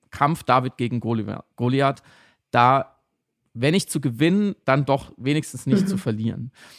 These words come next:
Speaker 1: Also anders gesagt, solange der Staat nicht eskaliert gegen dich als Protestbewegung,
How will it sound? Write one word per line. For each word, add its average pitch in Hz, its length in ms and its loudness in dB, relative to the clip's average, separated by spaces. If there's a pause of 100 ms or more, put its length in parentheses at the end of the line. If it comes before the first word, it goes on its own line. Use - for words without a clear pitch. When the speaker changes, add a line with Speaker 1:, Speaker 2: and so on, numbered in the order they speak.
(140)
Speaker 1:
Also 117 200 -4
anders 185 360 -2
gesagt, 113 400 -4
solange 143 340 0
der 151 120 0
Staat 190 480 -2
nicht - 180 -8
eskaliert 131 560 -6
gegen 123 200 -4
dich 165 280 -2
als - 120 -8
Protestbewegung, 120 880 -6